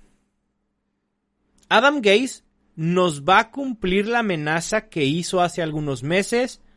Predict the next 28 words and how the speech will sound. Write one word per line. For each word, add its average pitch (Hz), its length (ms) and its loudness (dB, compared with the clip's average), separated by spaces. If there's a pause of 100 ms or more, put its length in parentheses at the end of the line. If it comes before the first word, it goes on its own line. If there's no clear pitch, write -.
(600)
de 156 300 2
bajarle 190 580 2
el 165 120 0
volumen 165 420 2
de 143 80 -2
juego 156 400 0
a, 131 140 0 (140)
a 135 340 0
Le'Veon 156 360 0
Bell 214 280 4 (360)
para 147 160 2
intentar 151 600 0
que 160 100 -6
sea 139 180 -2
más 143 240 -4 (800)
efectivo. 104 640 -8 (1000)
Yo 175 120 4
le 285 120 4
quisiera 269 320 4
decir 247 240 4
a 233 100 8
Adam 220 240 4
Gase 196 480 2 (880)
que 220 140 6
Le'Veon 285 420 6
Bell 277 220 6
es 285 120 0
inefectivo 277 920 0